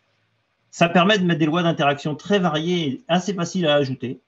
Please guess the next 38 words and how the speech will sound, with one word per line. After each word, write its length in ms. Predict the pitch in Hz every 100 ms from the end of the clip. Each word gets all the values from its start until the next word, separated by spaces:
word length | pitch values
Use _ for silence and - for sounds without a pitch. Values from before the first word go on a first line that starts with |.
| _
C'est, 160 | - -
c'est 240 | _ - -
très 160 | 180
facile 300 | 170 147 175
dans 80 | 160
les 80 | 127
méthodes 180 | 127 139
explicites 460 | 135 131 151 175
d'écrire 300 | 135 131 165
des 120 | 147 143
modèles 340 | 147 147 165
relativement 540 | - 190 190 156 156
complexes 520 | - 139 143 196 - 117 _ _ _ _ _ _
sans 240 | - 185 185
se 80 | -
poser 420 | 170 165 180 - _ _ -
vraiment 420 | 123 147 180 185
la 140 | 175
question 560 | 170 160 - 196 208 202 _ _ _
de 160 | 135 143
la 140 | 147
difficulté 720 | 135 170 175 202 - 175 185 165
d'avoir 280 | 147 143 143
à 60 |
les 100 | 143
résoudre, 340 | 139 139 220 -
puisqu'en 360 | 139 - 139
fait, 240 | 135 180 151
on 100 | 131
choisit 380 | - 135 135 151
juste 200 | 202 170
de 80 |
les 240 | 147 131 165
évaluer 340 | 151 147 156
à 100 | 143
un 120 | 131
temps 180 | 123 127
donné. 280 | 117 101